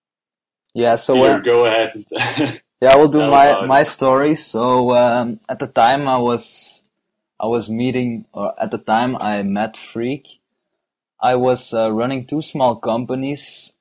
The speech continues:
Speaker 1: uh, during my studies. And so I, I had the entrepreneurial spirit going.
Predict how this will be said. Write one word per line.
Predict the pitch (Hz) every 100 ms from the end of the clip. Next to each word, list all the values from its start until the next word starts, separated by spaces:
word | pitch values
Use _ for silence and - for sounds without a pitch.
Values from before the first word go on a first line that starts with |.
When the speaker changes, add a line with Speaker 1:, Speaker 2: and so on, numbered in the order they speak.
| -
Speaker 1:
uh, | 107
during | 107 110 135 135
my | 117
studies. | 104 - 110 123 160 - - - _ _
And | - 110 110
so | 110 - - - 127 113 113
I, | 107 104 -
I | 104 117
had | 117 113
the | 120
entrepreneurial | 113 120 - - 107 110 120 117 110
spirit | - - 110 107 95
going. | 104 104 120 156